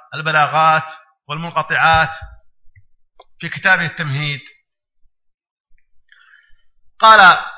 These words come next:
فسألوا عن وقت ال-، صلاة الصبح، قال: فسكت عنه رسول الله عليه الصلاة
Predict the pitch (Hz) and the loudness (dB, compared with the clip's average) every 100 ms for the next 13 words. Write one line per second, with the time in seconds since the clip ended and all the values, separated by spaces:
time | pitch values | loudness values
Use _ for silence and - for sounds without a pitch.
0 | - - - 220 - 269 262 220 254 254 | -20 -20 -2 0 4 4 4 4 2 0
1 | - 220 - - - _ _ - 95 - | -4 -6 -6 -10 -20 _ _ -12 -12 -12
2 | - - - 226 226 220 - 151 214 170 | -16 -20 0 2 2 -6 -6 -2 -2 -2
3 | - - - _ - _ - _ _ _ | -12 -20 -20 _ -20 _ -20 _ _ _
4 | 226 247 262 247 285 277 262 233 233 220 | 0 2 0 -2 -2 0 2 4 4 0
5 | 185 208 170 147 170 170 | -2 0 4 4 0 -6